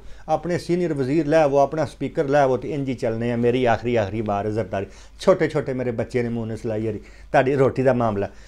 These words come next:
ਜਾਣ, ਹੋ ਸਕਦਾ ਜ਼ਰਦਾਰੀ ਸਾਹਿਬ ਇੱਥੇ ਮੰਨ ਜਾਣ, ਇਸ ਗੱਲ ਦਾ ਮੈਨੂੰ ਨਹੀਂ ਪਤਾ। ਲੇਕਿਨ ਇਹਦੀ ਛੁੱਟੀ ਦਾ ਫੈਸਲਾ ਹੋ ਗਿਆ ਔਰ ਇਹ ਜਾਂਦਾ ਜੇ ਪਿਆ। ਦੂਸਰੀ ਖਬਰ, ਬਾਜਵਾ ਸਾਹਿਬ ਦੇ ਖਿਲਾਫ ਜਿਹੜੀ ਘਿਨੌਣੀ ਮੁਹਿੰਮ ਚਲਾਈ ਜਾ ਰਹੀ ਹੈ, ਪੀਰਨੀ, ਨਿਆਜ਼ੀ, ਬਨੀਗਾਲਾ, ਬਰਤਾਨੀਆ,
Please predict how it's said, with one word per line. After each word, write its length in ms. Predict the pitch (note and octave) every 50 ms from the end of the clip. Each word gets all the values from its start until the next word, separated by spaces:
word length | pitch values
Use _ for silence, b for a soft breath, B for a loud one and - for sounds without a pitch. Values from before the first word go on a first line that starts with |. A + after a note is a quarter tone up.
| b b b
ਜਾਣ, 240 | B2+ B2+ B2+ B2 C3+ - -
ਹੋ 120 | C#3+ D3+ D#3
ਸਕਦਾ 340 | D3+ G3 F3+ E3 F3+ F3 D#3+
ਜ਼ਰਦਾਰੀ 460 | C#3+ D#3+ C#3+ C3+ D3 C3+ C3+ C3+ B2
ਸਾਹਿਬ 220 | - C3+ A#2+ A2+
ਇੱਥੇ 180 | A#2 A2 - A#2
ਮੰਨ 220 | A2+ G#2+ A2 A#2+
ਜਾਣ, 100 | C3 C#3 -
ਇਸ 160 | - - - -
ਗੱਲ 120 | B2 A#2
ਦਾ 80 | A2+ A#2+
ਮੈਨੂੰ 240 | A#2 G#2 G2+ A2 G#2+
ਨਹੀਂ 120 | G#2+ A2
ਪਤਾ। 260 | - G2 - - - - b b b b b
ਲੇਕਿਨ 300 | C#3 D3+ E3 D#3+ F#3+ F#3+ F#3+ - -
ਇਹਦੀ 180 | F3+ E3+ F3
ਛੁੱਟੀ 340 | - - - C#3 - - E3+
ਦਾ 140 | D#3+ E3+ D3
ਫੈਸਲਾ 380 | A#2 - G#2+ G2+ - B2+ A#2 - - - - - - A#2
ਹੋ 120 | G2+ F#2
ਗਿਆ 200 | F#2 B2+ D3+ D3+ D3+ -
ਔਰ 80 | C#3 B2
ਇਹ 140 | C3 B2 A2
ਜਾਂਦਾ 320 | A2 G#2+ F#2 F2 F2 F#2
ਜੇ 100 | F2+ F2+
ਪਿਆ। 180 | D#2 - F2 - -
ਦੂਸਰੀ 400 | G2 A#2+ G3 A3+ - F#3 G#3 F#3+
ਖਬਰ, 280 | G#2+ G#2+ E2+ F2 - - b b b b b b b b b b b b -
ਬਾਜਵਾ 400 | G#2+ C3+ B2+ C3+ C3+ E3+ A3+ A3+
ਸਾਹਿਬ 280 | A3 G#3 G3+ G3+ F#3 E3
ਦੇ 80 | E3+
ਖਿਲਾਫ 300 | - - D#3 D3 C#3+ C3 C3
ਜਿਹੜੀ 260 | C#3+ C3 B2+ B2+ A#2+ b b b b b b b b b b B2 G#2+ G2
ਘਿਨੌਣੀ 420 | C3+ B2+ A#2 G#2 G#2+ C#3+ F#3 G3+
ਮੁਹਿੰਮ 460 | F#3+ D#3+ C#3 A#2 F#2 G#2 C#3+ F3+ F#3
ਚਲਾਈ 320 | F#3 - C#3+ C3 A#2+ B2+ B2
ਜਾ 260 | A#2 B2 G#2+ G#2+ G#2+
ਰਹੀ 200 | G#2+ A2 G#2+ A2
ਹੈ, 60 | A#2 A#2+ - - - -
ਪੀਰਨੀ, 640 | - C#3 C3+ C3+ A#2+ A#2+ C#3 D3+ D#3+ D#3+ D#3+ D3+ D3 C3
ਨਿਆਜ਼ੀ, 760 | A2+ G#2+ G#2+ A2+ A#2 A2+ A2+ A2 G#2 C3 D3 D3+ D3 C#3 A#2+ G#2 F#2 F2
ਬਨੀਗਾਲਾ, 720 | B2 B2+ C#3 D3+ D#3 C#3 C3+ C3 C3 C3 C3+ C3 B2+ B2+
ਬਰਤਾਨੀਆ, 800 | A#2+ G#2 F#2+ F#2 A2+ G2 - - B2 A2+ A#2 A#2 A#2+ B2 C3+ C#3